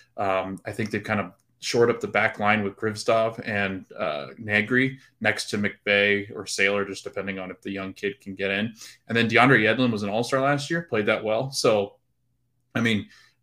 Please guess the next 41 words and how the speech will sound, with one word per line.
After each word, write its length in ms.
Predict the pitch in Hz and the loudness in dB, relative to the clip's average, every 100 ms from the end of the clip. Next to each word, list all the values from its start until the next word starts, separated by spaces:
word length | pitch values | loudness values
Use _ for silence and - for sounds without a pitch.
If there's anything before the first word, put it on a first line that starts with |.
| - | -10
if 80 | 104 | -2
you're 100 | 147 | -2
looking 220 | 240 269 | 2 0
at 80 | - | 0
this, 260 | 139 - | -4 -6
this 260 | - 117 107 | -10 -8 -6
starting 380 | - - 131 123 | -6 2 2 2
eleven, 460 | 98 120 110 73 - - | 0 -2 -2 -10 -14 -6
like, 400 | 107 101 - - _ _ _ _ | -4 -4 -6 -20 _ _ _ _
and, 120 | 117 107 | -8 -6
and 320 | 110 95 110 | -6 -4 -2
I 80 | 110 | 0
know 100 | 107 | -2
it's 120 | 104 | -4
kind 120 | 110 | -4
of 80 | 98 | -4
jumping 260 | 110 104 | -6 -6
ahead, 240 | 95 117 117 | -4 -4 -2
but 100 | 107 | -4
you're 100 | 120 | -4
looking 260 | 175 185 | -4 -2
at 80 | 143 | -2
a 60 | 110 | -2
team 240 | - 131 | -2 -2
that 120 | 110 | -2
should 240 | 101 120 123 | -4 -6 -4
be 320 | 107 101 98 | -4 -4 -4
in 160 | 110 104 | -4 -4
the 100 | - | -4
playoffs, 500 | 104 110 - - - | -4 -4 -6 -12 -8
like, 140 | 101 | -4
I 80 | 98 | -4
think 200 | 104 104 | -4 -8
consistently 720 | 98 - 104 - 104 101 101 | -10 -8 -8 -6 -12 -10 -10
in 80 | 95 | -8
the 60 | |
playoffs 380 | 98 101 78 - | -6 -4 -6 -10
now. 140 | 80 | -12
So 240 | - - 104 | -8 -2 0
I 60 | |
think 220 | 101 113 | 0 -2